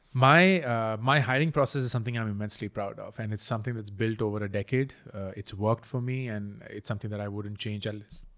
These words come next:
I have a strong reason to. Uh, it doesn't look at the resume at all for the longest time. In fact, I have conversations with people where I have no idea who they are.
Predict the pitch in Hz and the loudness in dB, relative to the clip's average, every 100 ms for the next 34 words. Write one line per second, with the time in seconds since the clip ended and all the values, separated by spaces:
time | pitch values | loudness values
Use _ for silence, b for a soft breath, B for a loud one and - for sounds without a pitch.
0 | _ 131 110 107 - 110 107 110 110 104 | _ -6 -6 -6 -6 -6 -4 -4 -4 -6
1 | 95 B B B B - 110 107 - 139 | -10 B B B B 0 2 2 2 4
2 | 135 139 143 143 131 117 117 120 120 110 | 6 6 6 4 2 2 0 0 0 0
3 | 104 101 147 - - 113 107 104 107 - | 0 -2 -4 -4 -2 0 0 0 -2 -6
4 | 104 101 98 110 101 110 107 110 113 - | -6 -8 -4 -4 -2 -2 0 0 0 -2
5 | 104 104 110 107 113 107 - 107 113 104 | -6 -4 -4 -4 -8 -6 -2 -2 -2 -2
6 | 104 98 101 98 98 95 95 92 - - | -4 -4 -6 -6 -8 -8 -10 -10 -12 -14